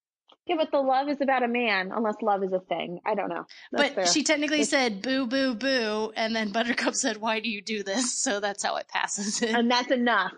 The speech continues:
Speaker 1: That's enough. Okay. <laughs>
Speaker 2: That's enough to, to
Speaker 1: All
Speaker 2: make
Speaker 1: right.
Speaker 2: it past the, but yeah, actually, that is one thing I kind of, that's one criticism I have of this movie, especially because Buttercup's such a central figure. Like, not that every,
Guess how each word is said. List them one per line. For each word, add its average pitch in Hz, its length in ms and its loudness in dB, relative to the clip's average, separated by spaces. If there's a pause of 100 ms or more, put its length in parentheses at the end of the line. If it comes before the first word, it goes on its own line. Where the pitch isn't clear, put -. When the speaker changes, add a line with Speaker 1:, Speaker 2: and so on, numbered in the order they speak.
(120)
Speaker 1:
That's 214 280 0
enough. 226 300 2 (220)
Okay. 226 260 -2 (160)
<laughs> - 200 0
Speaker 2:
That's 247 240 2
enough 233 460 2
to, 226 360 0 (160)
to 254 80 -4
Speaker 1:
All 240 60 0
Speaker 2:
make 381 100 2
Speaker 1:
right. 247 100 2
Speaker 2:
it 220 60 -4
past 214 260 -2
the, 214 140 -8 (680)
but 330 240 0
yeah, 339 220 4
actually, 320 340 2
that 294 180 0
is 330 140 -2
one 311 200 0
thing 294 200 -2
I 247 140 -2
kind 262 240 -2
of, 240 220 -4 (120)
that's 269 200 -2
one 285 120 -4
criticism 254 480 -4
I 254 60 0
have 240 220 -2
of 226 60 -14
this 233 160 -4
movie, 240 280 -4
especially 226 420 -2
because 202 300 -4
Buttercup's 196 500 -2
such 202 180 -2
a 185 80 0
central 196 380 -2
figure. 196 460 -2 (340)
Like, 220 400 0 (1400)
not 349 220 2
that 269 160 4
every, 269 280 -2